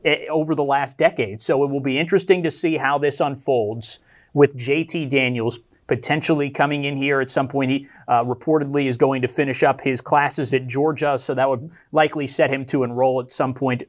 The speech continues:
over the summer to join the Mountaineers. Uh, he had told E S P N's Pete Thamel that one of the things that drew him to West Virginia, aside from the facilities and all of those things, that all the money that the program has poured in to try to bring in players of this caliber and compete,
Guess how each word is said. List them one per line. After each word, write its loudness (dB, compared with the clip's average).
over 2
the -6
summer 0
to -6
join -2
the 0
Mountaineers. 0
Uh, 4
he -2
had -2
told 0
E 4
S 2
P -4
N's -2
Pete -4
Thamel -2
that -4
one 2
of -2
the -4
things -2
that 0
drew 0
him -2
to -2
West 2
Virginia, 0
aside -2
from -8
the 0
facilities 0
and -4
all 4
of -2
those -2
things, -2
that 4
all 2
the -6
money -2
that 0
the -8
program 0
has -4
poured 0
in 0
to -6
try 4
to 0
bring 2
in 0
players 2
of -2
this 0
caliber 0
and 0
compete, -2